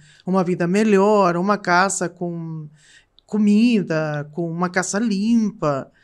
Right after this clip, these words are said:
E aí as pessoas vão acabar negociando a ida da criança sem saber que é realmente para uma exploração. Seja para escravidão contemporânea, seja para,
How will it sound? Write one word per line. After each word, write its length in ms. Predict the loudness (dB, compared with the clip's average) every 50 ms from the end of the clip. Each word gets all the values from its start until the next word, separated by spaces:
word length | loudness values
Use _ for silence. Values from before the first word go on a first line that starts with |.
| _ _ _ _ _ _ _ _ -10
E 160 | -4 0 2
aí 200 | 2 2 2 2
as 80 | 0 -2
pessoas 380 | -2 -4 -4 -2 -2 -4 -4 -2
vão 160 | -2 -2 -2
acabar 480 | -2 -2 -2 -2 0 0 -2 -2 -4 -6 -8
negociando 1080 | -6 -4 -4 -4 -4 -4 -6 -6 -6 -6 -6 -4 -4 -4 -4 -4 -6 -6 -6 -8 -10 -12 _ _ _ _ _ _ _ _ -4 -2
a 100 | 0 2
ida 240 | 2 2 2 0
da 140 | 0 -2 -2
criança 640 | -4 -4 -2 -2 0 0 0 0 -2 -2 -4 -4 -4
sem 460 | -4 -4 -2 -2 0 0 -2 -2 -4
saber 520 | -6 -4 -4 -2 -2 0 0 0 -2 -4 -6 -12 -20 -20 -20 -20 _ _
que 100 | -2 0
é 40 | 0
realmente 600 | 2 2 4 4 2 2 2 0 -2 -2 -4 -4
para 200 | -4 -4 -4 -4
uma 120 | -4 -6
exploração. 760 | -6 -8 -10 -8 -6 -6 -4 -4 -6 -8 -8 -10 -12 -14 -16 -20 _ _ -20 -20 -20 _
Seja 260 | -10 -6 -4 -4 -2
para 160 | -2 -2 -2
escravidão 540 | -4 -4 -4 -4 -4 -2 -2 -4 -4 -6 -6
contemporânea, 1080 | -6 -6 -6 -6 -6 -8 -8 -8 -6 -4 -2 0 0 2 2 0 0 0 -2 -4 -4 -6 -8
seja 560 | -8 -4 0 2 2 2 2 0 0 -2 -4
para, 720 | -2 0 2 2 4 2 2 0 0 -2 -2 -4 -6 -10